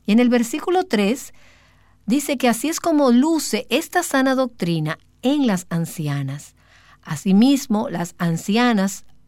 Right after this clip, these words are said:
deben ser reverentes en su conducta, no calumniadoras ni esclavas del mucho vino. Y hemos pasado un poco de tiempo en este versículo,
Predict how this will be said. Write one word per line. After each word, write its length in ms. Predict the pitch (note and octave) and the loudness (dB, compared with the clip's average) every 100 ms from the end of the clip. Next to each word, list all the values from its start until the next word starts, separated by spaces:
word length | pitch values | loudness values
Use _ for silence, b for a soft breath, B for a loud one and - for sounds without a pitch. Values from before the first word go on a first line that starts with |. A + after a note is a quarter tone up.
| - | -4
deben 360 | G3 D#4 F4 | 0 0 -2
ser 180 | - C#4+ | 0 0
reverentes 760 | C4 A3 F#3 F#3 G3 F#3+ D#3+ - | 2 2 2 2 2 0 -6 -6
en 100 | D#3+ | -8
su 140 | F#3+ | -8
conducta, 720 | F3 D#3+ D#3 D#3+ D3+ - C#3 b b b b b - | -6 -6 -6 -8 -10 -14 -16 b b b b b 0
no 220 | F3 G3+ | 2 2
calumniadoras 880 | B3 B3 B3+ B3 A3+ A3+ A#3 A#3 - | 2 2 4 4 2 2 2 0 0
ni 220 | A3+ B3 D4 | 4 4 4
esclavas 640 | C#4+ - C#4+ C#4+ G#3+ F3+ | 0 -2 0 2 0 0
del 160 | F#3 E3 | 0 0
mucho 320 | F3 F3+ F#3 | 0 -2 -4
vino. 400 | D#3 C#3+ C#3 D#3 _ _ b b b b b - | -4 -4 -6 -10 _ _ b b b b b -2
Y 80 | G3 | 0
hemos 180 | D4 | 0
pasado 400 | D#4 E4+ E4 D4 | 0 -2 2 2
un 80 | C#4+ | 2
poco 260 | C#4+ D4 D4+ | 0 0 0
de 120 | C#4 | 0
tiempo 360 | - C4+ C4+ F#3 | 0 0 2 2
en 60 | |
este 220 | E3+ F3+ | 0 -2
versículo, 720 | F3+ E3+ - F3 - D3+ C#3+ | -2 -4 -6 -8 -6 -8 -10